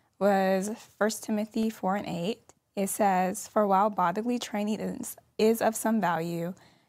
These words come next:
godliness is a vir-, is a value in every way, as it holds promise for the present life and also for the life to come." So yes, taking care of ourselves, making sure that we're working out, making sure we're eating well is great.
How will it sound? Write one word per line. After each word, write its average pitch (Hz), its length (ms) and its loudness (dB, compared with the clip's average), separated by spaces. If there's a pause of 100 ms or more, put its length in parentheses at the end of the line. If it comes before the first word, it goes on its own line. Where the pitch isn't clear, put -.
(120)
godliness 247 840 2
is 214 160 0
a 220 100 2
vir-, 190 280 0 (140)
is 202 160 0
a 190 120 2
value 185 480 0
in 190 120 -2
every 175 260 -2
way, 165 320 -6 (260)
as 196 180 4
it 196 80 -2
holds 233 240 -2
promise 202 480 -2
for - 160 -8
the 208 100 -2
present 208 420 -4
life 185 320 -4
and 220 100 -2
also 190 340 -4
for 214 180 -2
the 202 120 2
life 185 280 0
to 202 100 -6
come." - 400 -8 (460)
So 214 380 4
yes, 202 460 0
taking 196 300 -6
care 196 200 0
of 196 60 -2
ourselves, 185 600 0
making 185 260 -8
sure 180 320 -2
that 175 300 0
we're 170 120 -4
working 196 340 0
out, 180 280 -4
making 190 220 -8
sure 185 160 -6
we're 175 140 -6
eating 247 320 2
well 214 320 0
is 185 180 -6
great. 185 560 -2